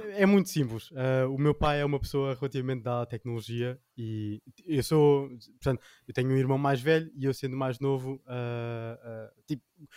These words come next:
seja, quando eu comecei na altura de começar a jogar algumas coisinhas, já tínhamos uma PlayStation um lá em casa, o meu irmão já jogava, portanto foi uma progressão natural. E depois eu tornei-me um bocado viciado da coisa e pronto, e nunca mais larguei.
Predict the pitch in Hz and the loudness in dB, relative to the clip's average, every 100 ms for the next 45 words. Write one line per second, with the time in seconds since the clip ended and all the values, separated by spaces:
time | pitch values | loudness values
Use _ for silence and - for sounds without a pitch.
0 | - - 156 - 160 165 170 - 156 151 | -10 -4 -2 2 0 0 -2 -2 0 -2
1 | - 147 131 131 123 - 123 123 120 113 | -2 -6 -6 -6 -6 -6 -4 -2 -2 -2
2 | 120 120 117 - 117 123 131 - - _ | -2 -4 -6 -4 -4 -2 -4 -6 -16 _
3 | _ 110 113 110 117 113 107 120 - 113 | _ -2 0 0 -2 -4 -2 -4 -4 -6
4 | 120 - 117 113 113 113 110 160 160 147 | -6 -6 -6 -6 -6 -6 -2 0 0 0
5 | 156 - _ _ - 113 104 110 120 107 | -6 -10 _ _ -8 -8 -6 -6 -6 -2
6 | 147 143 123 - 117 - 113 113 107 107 | -2 -2 -2 -6 -6 -6 -6 -6 -8 -10
7 | 110 - 113 - 113 110 117 101 90 _ | -18 -14 -14 -10 -8 -8 -6 -6 -8 _
8 | _ _ _ 208 - 277 147 120 127 139 | _ _ _ -8 -2 2 2 2 2 2
9 | 151 - 147 156 156 165 160 165 170 - | -2 -8 -6 -4 -4 -4 -4 -4 -4 -2
10 | 165 143 165 160 185 165 170 - 185 196 | -2 -2 -4 0 0 0 0 0 2 0
11 | 208 226 180 120 107 123 139 120 113 117 | -2 -2 -2 -2 -4 -6 -4 -6 -4 -4
12 | 110 107 101 101 | -4 -6 -6 -6